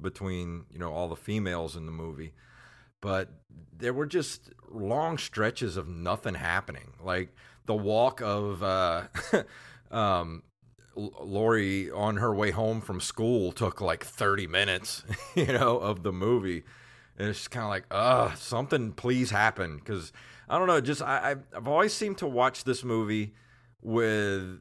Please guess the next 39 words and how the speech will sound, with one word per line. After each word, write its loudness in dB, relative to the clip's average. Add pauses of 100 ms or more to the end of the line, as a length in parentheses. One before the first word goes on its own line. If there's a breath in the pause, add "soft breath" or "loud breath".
(160)
like, -6
something 0
going 4
on. 0
Like, -4
it's -6
always 2
kinda 0
more 0
background -2
noise 0
for -4
me, -2
and -2
when -4
I -2
do -4
watch 0
it, -2
I'm -4
doing -4
other -4
things -4
and -8
not -2
really -4
paying -8
that 0
much -4
attention -8
to -4
it -4
because -8
I've -8
seen -6
it -4
a -8
thousand -2
times. -4